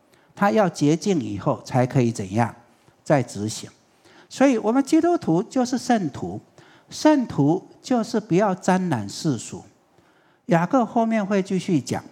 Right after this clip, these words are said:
以世俗为友，就是以神怎样？为敌。那是一个很，很要紧的。那对我们来说，世俗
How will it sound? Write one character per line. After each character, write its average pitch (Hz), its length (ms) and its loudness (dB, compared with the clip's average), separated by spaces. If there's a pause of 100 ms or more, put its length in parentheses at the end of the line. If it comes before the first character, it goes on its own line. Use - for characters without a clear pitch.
(240)
以 160 200 6
世 277 320 2
俗 170 340 -4
为 180 220 6
友， 160 180 2
就 185 200 0
是 202 140 -2
以 117 180 -2
神 117 340 -2
怎 110 200 -4
样？ 131 200 2 (420)
为 123 200 2
敌。 - 380 -8
那 233 100 2
是 277 140 0
一 277 80 2
个 269 100 0
很， 143 360 -4 (280)
很 - 340 -4
要 220 200 2
紧 110 280 -6
的。 113 240 -4 (520)
那 262 120 6
对 294 240 4
我 208 100 4
们 175 220 2
来 156 200 6
说， 208 280 0
世 330 400 0
俗 156 500 0